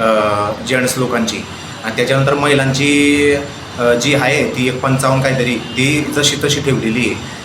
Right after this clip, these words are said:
मित्रांनो, विशेष करून बारावी पासवर ही भरती निघणार आहे.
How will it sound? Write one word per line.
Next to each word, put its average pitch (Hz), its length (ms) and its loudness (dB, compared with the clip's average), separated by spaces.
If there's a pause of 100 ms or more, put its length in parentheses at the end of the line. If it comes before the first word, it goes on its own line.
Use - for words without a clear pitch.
(100)
मित्रांनो, 160 680 0 (220)
विशेष 151 340 2
करून 135 580 2 (260)
बारावी 135 360 2
पासवर 156 380 4
ही 147 180 2
भरती 143 300 2
निघणार 143 320 2
आहे. 107 100 0